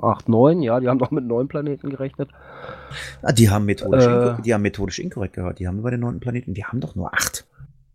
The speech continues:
Speaker 1: Ja, stimmt. Pluto ist ja kein Planet mehr. Das ist ja jetzt irgendwas anderes.
Speaker 2: Hä? Äh,
Speaker 1: Ja, der Pluto ist ja nicht mehr als Planet, der ist ja jetzt als irgendwas anderes deklariert.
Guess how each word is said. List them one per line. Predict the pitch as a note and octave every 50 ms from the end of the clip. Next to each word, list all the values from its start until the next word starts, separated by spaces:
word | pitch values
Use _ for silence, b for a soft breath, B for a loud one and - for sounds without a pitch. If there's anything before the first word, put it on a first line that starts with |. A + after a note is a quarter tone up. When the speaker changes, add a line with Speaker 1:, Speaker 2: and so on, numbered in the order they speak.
| _ _ _ _ _ _ _ _ -
Speaker 1:
Ja, | G#2+ G#2 G2 F#2+
stimmt. | - - A#2+ G2 F#2 F2 -
Pluto | - A2 G#2+ - A2
ist | A#2 - -
ja | G#2 G#2
kein | - G#2 G#2 -
Planet | - G#2+ G#2+ G#2 G#2 G2+ -
mehr. | - E2+ E2+
Das | F2 F2+
ist | -
ja | F#2+
jetzt | F2+ -
irgendwas | - - G2 G2 F2 E2+
anderes. | E2+ F#2 F2+ F2 E2+ E2+ - B B B B B B B B _ - - - _ _ _ _ _ _ _ _ _ _ _ _ _ _ _
Speaker 2:
Hä? | - - - F#2 G2+ A2+ - _ _ _ _ _ _ _ _ _ _ _ _ _ _ _ _ _ _ _ _ _ _ -
Äh, | - - F2 E2+ D#2 D2 E2
Speaker 1:
Ja, | F#2 F#2 F2+ F#2 F#2
der | F2+ E2+ - - - - - _ -
Pluto | - A#2+ A#2+ - C#3+ C3
ist | A#2+ A2 - -
ja | A#2+ A2+ A2
nicht | A2 A2+ - A#2+
mehr | A#2+ G2+
als | G#2 G2+ -
Planet, | _ - F#2+ F2+ F#2 F#2+ G#2+ C#3+ E3+ - -
der | B2+ A#2
ist | A2 - -
ja | B2+ A2+
jetzt | A2+ A2 - -
als | - G#2+ - -
irgendwas | - G#2+ G2+ G#2 G2+ G2+ G2
anderes | - F2 F2+ E2+ E2 -
deklariert. | - E2+ - - E2+ D#2+ D2+ D#2 D#2 D#2 D2+ - B